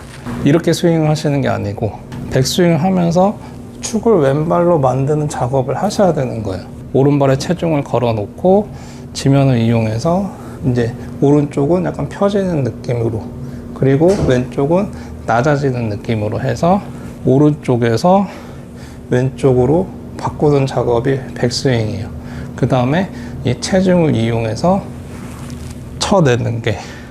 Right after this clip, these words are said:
다운스윙에서 피니시고, 제가 지난 영상에서도 말씀을 드렸지만 위에서 밑으로 내려가는 힘보다 밑에서 위로 올려주는 힘이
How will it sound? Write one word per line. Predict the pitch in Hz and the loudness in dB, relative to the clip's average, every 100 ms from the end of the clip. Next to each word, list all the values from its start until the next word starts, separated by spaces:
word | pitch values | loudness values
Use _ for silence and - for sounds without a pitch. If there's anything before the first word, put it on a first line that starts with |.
| - - - | -18 -18 -8
다운스윙에서 | - 131 139 135 135 120 127 127 | 0 2 2 2 0 0 -2 -2
피니시고, | 180 170 - 131 139 208 - - - - | 0 0 0 0 0 0 -4 -14 -8 0
제가 | 143 131 | 2 2
지난 | - 156 160 | 4 4 4
영상에서도 | 131 127 135 120 123 123 151 | 4 2 2 2 2 0 2
말씀을 | 120 117 139 123 | 2 2 0 -2
드렸지만 | - 120 113 - 135 190 202 - - - - - - - | 0 0 0 0 0 0 -4 -10 -16 -14 -14 -14 -4 2
위에서 | 127 135 139 127 123 180 196 202 - - - - - 131 | 4 6 4 4 2 4 4 2 -6 -16 -18 -18 -2 0
밑으로 | 131 - 165 147 | 0 2 2 4
내려가는 | 117 113 117 113 110 | 4 4 4 2 0
힘보다 | 120 110 113 165 208 - - - - - - - - - - - - - - - - - | 0 -2 -2 -2 -4 -8 -16 -16 -16 -16 -14 -14 -14 -14 -14 -12 -12 -10 -10 -10 -10 -2
밑에서 | 135 135 - 143 135 175 196 - - - - | 0 0 2 2 6 4 2 -4 -14 -8 0
위로 | 135 165 175 | 4 6 8
올려주는 | 131 131 131 123 123 131 | 6 4 0 -2 -4 -2
힘이 | 123 135 180 | 0 0 0